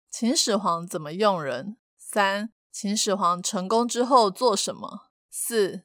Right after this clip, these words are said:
秦始皇为什么会被骗。讲到秦始皇，我想大家多多少少从历史课本或古装剧应该都对他有所了解。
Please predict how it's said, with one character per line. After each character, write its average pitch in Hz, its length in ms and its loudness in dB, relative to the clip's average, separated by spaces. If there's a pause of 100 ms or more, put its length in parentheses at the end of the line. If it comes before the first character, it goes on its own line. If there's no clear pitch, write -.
(160)
秦 208 280 -6
始 202 180 0
皇 175 280 2
为 269 160 6
什 285 160 0
么 160 120 -8
会 180 140 0
被 175 200 -2
骗。 185 380 -6 (400)
讲 - 220 -10
到 254 160 0
秦 214 200 -4
始 180 200 -2
皇， 160 380 0 (120)
我 170 180 -8
想 175 240 -4
大 190 160 -4
家 185 220 -4
多 208 160 -6
多 226 160 0
少 196 160 0
少 180 260 0
从 175 300 -6
历 202 100 -2
史 170 200 -6
课 202 200 -4
本 165 300 -4
或 180 160 -4
古 160 180 -8
装 180 240 0
剧 190 300 -2 (160)
应 233 100 -12
该 269 200 2
都 277 100 4
对 269 220 4
他 214 320 0
有 175 180 -2
所 165 200 -4
了 147 200 -2
解。 - 380 -8